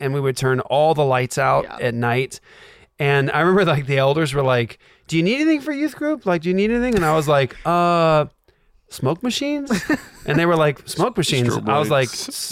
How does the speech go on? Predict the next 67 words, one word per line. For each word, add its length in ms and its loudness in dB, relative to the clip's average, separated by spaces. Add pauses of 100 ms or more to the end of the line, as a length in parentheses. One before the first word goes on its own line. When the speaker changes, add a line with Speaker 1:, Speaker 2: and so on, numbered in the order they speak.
(120)
Speaker 1:
some 80 -8
strobe 420 -2
lights?" 380 0
And 60 0
Speaker 2:
Not 60 2
Speaker 1:
they 40 2
were 80 2
Speaker 2:
like 160 0
Speaker 1:
like, 40 -4
Speaker 2:
in, 100 0
like, 160 -2
a 80 -2
Glory 380 0
Cloud 420 -2
kind 100 0
Speaker 1:
they 60 2
were 60 2
Speaker 2:
of 40 2
Speaker 1:
like, 160 0
Speaker 2:
way. 160 0 (100)
<laughs> 120 -2
Speaker 1:
they 100 2
were 60 2
like, 140 2
Speaker 2:
It 20 2
was 180 -2
for 180 -2
the 120 0
Speaker 3:
Yeah. 60 -6 (120)
Speaker 2:
games. 300 0
Speaker 1:
they 80 2
were 100 2
like, 240 0
"For 400 -2
Speaker 3:
Be 60 -4
Speaker 1:
worship?" 400 2
Speaker 3:
clear 120 2
Speaker 1:
I 40 2
was 100 2
Speaker 3:
about 40 2
Speaker 1:
like, 100 2
Speaker 3:
that. 100 -4
Speaker 1:
"No, 220 2
not, 400 -2
not 240 -2
for 160 0
worship." 420 2
And 80 0
they 60 2
were 80 4
like, 140 0
"For 120 2
what?" 220 2
I 40 2
was 120 0
like, 160 0
"Yeah, 160 -6 (180)
mm, 340 -8 (300)
some 220 -16
stuff 420 -4
we're 80 -2
doing." 540 0
Like, 180 -2 (340)
<laughs> 340 -6
and 140 -2
so, 140 2
like, 160 2